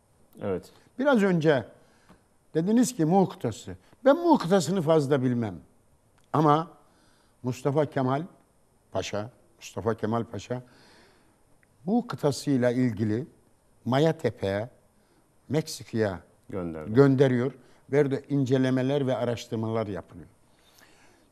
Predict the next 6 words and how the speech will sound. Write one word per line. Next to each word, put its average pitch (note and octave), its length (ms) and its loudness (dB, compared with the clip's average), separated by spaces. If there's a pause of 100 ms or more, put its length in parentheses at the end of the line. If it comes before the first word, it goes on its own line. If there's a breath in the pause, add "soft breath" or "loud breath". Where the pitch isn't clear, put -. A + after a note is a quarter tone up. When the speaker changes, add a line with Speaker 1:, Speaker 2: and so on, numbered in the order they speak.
(160)
Speaker 2:
Tabii G#3 360 -2
bunu G#3+ 320 2 (340)
yabancılar F3 720 0
söylediği D#3 640 -2
zaman C#3 320 -4
muteber. A#2+ 560 -2